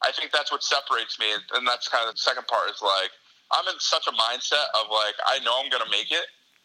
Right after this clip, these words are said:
that, like, the struggle and, like, the rejection and the no replies and stuff like that, it genuinely doesn't get me down. And for some reason, even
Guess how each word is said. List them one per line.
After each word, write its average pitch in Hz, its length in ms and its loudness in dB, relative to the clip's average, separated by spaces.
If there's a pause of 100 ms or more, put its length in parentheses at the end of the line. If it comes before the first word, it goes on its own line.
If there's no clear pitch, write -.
that, 117 240 2
like, 113 200 0 (380)
the 127 80 0
struggle 147 720 -2
and, 120 160 0
like, 110 160 2 (100)
the 123 80 2
rejection 147 560 0
and 113 140 -2 (180)
the 120 80 0
no 135 200 0
replies 131 520 0
and 139 80 -12
stuff 139 200 -2
like 131 160 -8
that, 127 320 0 (240)
it 131 100 -2
genuinely 143 680 0
doesn't 131 260 -2
get 120 140 0
me 113 160 -2
down. 110 320 0 (340)
And 131 140 2
for 135 80 2
some 180 340 0
reason, 180 540 -2
even 170 160 2